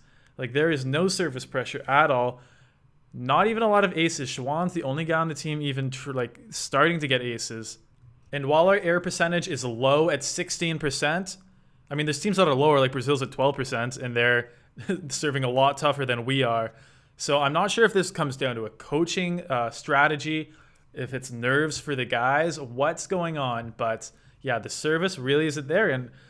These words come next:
you know, it's really tough if we're getting free balls on sixty-six percent, if we're missing on sixteen percent, do the math, guys. It's eighty-two percent of the time Canada goes up to serve that we're gonna have a real tough time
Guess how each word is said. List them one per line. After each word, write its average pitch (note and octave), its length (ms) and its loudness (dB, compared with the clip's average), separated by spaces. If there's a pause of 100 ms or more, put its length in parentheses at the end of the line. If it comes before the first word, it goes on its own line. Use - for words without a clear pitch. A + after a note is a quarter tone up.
(140)
you C3+ 80 -6
know, C#3+ 100 2
it's C#3 100 -4
really D#3+ 240 0
tough G3+ 300 -2
if C3+ 140 -6
we're B2+ 240 0 (720)
getting C3+ 380 0
free D#3 320 -2
balls B2+ 280 2
on A#2+ 120 -10
sixty-six F#3 480 -6
percent, C3 480 -2 (340)
if C3 240 -6
we're B2 540 0
missing D3+ 340 -6
on C3 140 -2
sixteen G#3 580 -4
percent, C3 480 -2 (320)
do D#3 160 0
the F3+ 80 0
math, F3+ 260 2
guys. B2+ 280 0
It's - 80 -20
eighty-two F#3+ 360 -2
percent F#3 460 -2
of C3+ 140 -2
the C3+ 80 -2
time C#3 500 -2
Canada C#3 400 -2
goes C#3 440 0 (380)
up C#3+ 200 0
to - 100 0
serve C3+ 480 2 (240)
that B2 240 -4
we're B2+ 180 -4
gonna B2+ 180 -4
have A#2+ 120 -4
a A#2 60 -4
real D3 420 0
tough D#3 300 -4
time B2 480 -4